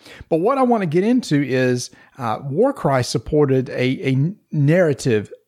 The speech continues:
type of game that Adam and I just started recently playing called a campaign. And it sounds exactly like what it is. Uh, each of you gonna bring, uh,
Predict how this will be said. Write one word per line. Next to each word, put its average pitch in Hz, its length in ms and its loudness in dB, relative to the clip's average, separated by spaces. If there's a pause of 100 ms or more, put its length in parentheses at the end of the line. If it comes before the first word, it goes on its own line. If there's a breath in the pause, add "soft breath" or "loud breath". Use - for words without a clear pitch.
type 123 240 0
of 120 160 -4
game 127 320 2
that - 300 -4
Adam 147 220 2
and 139 80 0
I 131 180 2
just 139 240 -4
started 135 240 0
recently 131 280 -2
playing 131 440 0
called 123 260 -2
a 104 140 -8
campaign. 135 1080 -4 (560 soft breath)
And 180 100 -2
it 170 140 -2
sounds 175 340 2
exactly 156 440 2
like 135 260 2
what 147 240 2
it 127 80 0
is. 143 560 2
Uh, 110 300 2 (320 soft breath)
each 147 240 -2
of 151 60 0
you 151 100 2
gonna 143 180 4
bring, 135 400 0
uh, 117 400 2